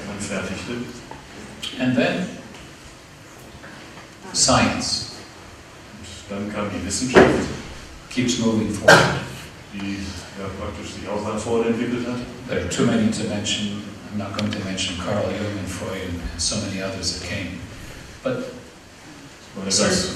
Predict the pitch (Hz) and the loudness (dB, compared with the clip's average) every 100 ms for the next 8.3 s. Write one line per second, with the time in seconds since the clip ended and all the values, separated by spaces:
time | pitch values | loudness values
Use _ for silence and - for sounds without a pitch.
0 | - 101 104 104 101 95 98 - 104 101 | -4 0 0 0 0 0 0 0 2 2
1 | 95 101 101 101 98 95 95 98 98 92 | 2 2 2 0 0 0 0 0 0 0
2 | - 95 95 - 101 101 101 101 107 107 | 0 0 0 0 0 -2 -2 -2 -2 -2
3 | 107 104 - - - - 165 165 131 127 | -4 -8 -12 -14 -8 -2 2 4 4 6
4 | 143 139 139 - - 120 123 123 123 123 | 8 8 6 4 4 4 8 8 10 8
5 | 123 120 - 120 - 113 113 - - 107 | 8 8 4 2 2 2 0 -2 -6 0
6 | 123 117 107 - - 131 131 135 135 123 | 4 6 6 6 6 6 8 6 6 4
7 | 123 127 123 107 - 120 117 - - - | 4 4 4 0 -2 2 4 6 4 2
8 | 127 190 214 | 4 4 4